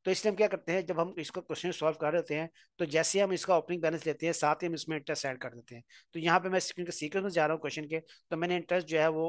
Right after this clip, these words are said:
उसके सामने ऐड किया है। लेकिन जब आप question solve करेंगे exam में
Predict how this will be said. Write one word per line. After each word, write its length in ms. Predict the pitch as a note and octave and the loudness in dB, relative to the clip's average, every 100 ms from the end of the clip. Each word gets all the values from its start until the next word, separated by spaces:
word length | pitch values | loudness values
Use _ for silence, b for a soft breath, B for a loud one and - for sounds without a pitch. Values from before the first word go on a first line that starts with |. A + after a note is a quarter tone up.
| F3 | -4
उसके 200 | D3+ - | -10 -8
सामने 300 | - D3 D#3 | -2 0 0
ऐड 120 | C3+ - | -4 -6
किया 240 | B2 B2 | -14 -16
है। 60 | - B B - | -16 B B -6
लेकिन 160 | E3+ | 0
जब 140 | F3+ F#3+ | 4 4
आप 120 | F#3 | 4
question 220 | D3+ F#3+ F3 | -2 -4 2
solve 220 | F3 E3+ | 2 2
करेंगे 380 | D3+ D#3 D#3+ E3 - | 0 0 0 0 -2
exam 320 | C3+ C#3+ D3+ | -6 -4 -2
में 180 | E3 | -4